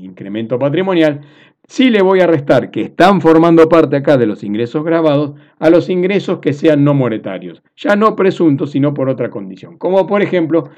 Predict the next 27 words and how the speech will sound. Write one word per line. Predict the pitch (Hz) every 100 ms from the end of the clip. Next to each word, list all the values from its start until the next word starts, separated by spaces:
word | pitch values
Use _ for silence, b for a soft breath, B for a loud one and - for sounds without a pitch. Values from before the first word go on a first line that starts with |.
| B B B B _
el | - 156
ajuste | 147 175 151 156
por | 147 147
inflación | 143 139 139 147
impositivo. | 143 127 117 123 - 101 90 _ b b
Cuando | - 120 123
ese | 127
ajuste | 120 139 147
por | 131
inflación | 131 123 135 - 113
da | 110 110
una | 127 143
ganancia, | 175 185 160 143 165 -
esa | 139 143 135
ganancia | 143 156 123 113
está | 98 - 160
formando | 170 143 139 160 151 143
parte | 175 147 117
aquí | 104 - 143
de | 117
la | 101
renta | 107 131 123
gravada, | 123 131 170 147 120 104
porque | 95 95 98
es | 113 107
un, | 117 104 101 107
un, | 104 95 92 90 _